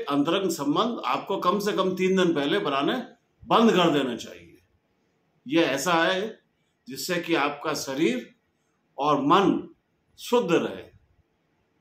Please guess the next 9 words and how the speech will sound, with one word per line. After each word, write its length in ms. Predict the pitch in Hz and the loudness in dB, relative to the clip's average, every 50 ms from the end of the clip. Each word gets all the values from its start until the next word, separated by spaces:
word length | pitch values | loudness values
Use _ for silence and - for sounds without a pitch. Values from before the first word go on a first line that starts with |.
| _ _ _ _ _ _ _ _ _ _ _ _ _ | _ _ _ _ _ _ _ _ _ _ _ _ _
नंबर 360 | - 113 123 143 156 165 165 160 | -12 -8 -6 -4 0 0 0 0
चार, 360 | - - 180 180 185 165 127 - - - - _ _ _ _ _ _ _ _ _ _ _ _ _ _ _ _ _ _ _ _ _ _ _ _ _ _ _ _ _ _ _ _ _ - | -2 0 2 2 4 2 2 -2 -6 -12 -20 _ _ _ _ _ _ _ _ _ _ _ _ _ _ _ _ _ _ _ _ _ _ _ _ _ _ _ _ _ _ _ _ _ -8
अभक्ष 420 | 131 139 - - - 196 - - 180 | -6 -4 2 2 2 2 2 -2 0
का 140 | 196 196 185 | 2 2 2
त्याग। 460 | - 165 160 151 139 123 110 95 - - _ _ _ _ _ _ _ _ _ _ _ _ _ _ _ _ _ _ _ _ _ _ _ - | 4 2 2 4 4 2 0 -2 -8 -16 _ _ _ _ _ _ _ _ _ _ _ _ _ _ _ _ _ _ _ _ _ _ _ -12
अभक्ष 420 | 120 120 131 156 190 190 185 208 190 | -10 -4 0 0 0 0 0 -2 0
मतलब 420 | 165 160 139 139 170 190 185 147 | 0 0 0 0 -2 -2 -2 -2
जो 160 | 127 151 160 156 | -4 -4 -4 -4
चीज़ें 440 | - - 135 135 135 147 160 185 220 | -4 -8 -10 -8 -6 -4 -2 -2 -2